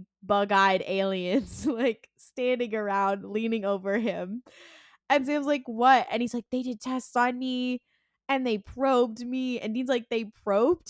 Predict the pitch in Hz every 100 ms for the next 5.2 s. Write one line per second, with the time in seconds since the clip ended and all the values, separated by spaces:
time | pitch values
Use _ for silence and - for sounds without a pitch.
0 | 427 403 285 277 - 277 269 269 254 254
1 | - 277 330 311 330 302 233 269 311 285
2 | 226 240 262 302 302 294 311 _ 277 -
3 | 262 269 262 214 202 214 262 285 302 247
4 | 247 269 269 - 196 208 214 214 - -
5 | -